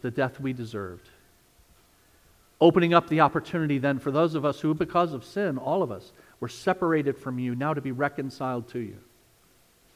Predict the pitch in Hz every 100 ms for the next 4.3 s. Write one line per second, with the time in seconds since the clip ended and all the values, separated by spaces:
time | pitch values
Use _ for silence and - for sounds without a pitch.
0 | _ _ _ _ _ _ _ 131 110 160
1 | 190 165 - 135 147 151 127 - - 143
2 | 117 - 123 165 160 139 131 127 135 127
3 | 117 101 - 123 - - - - 127 170
4 | 170 - -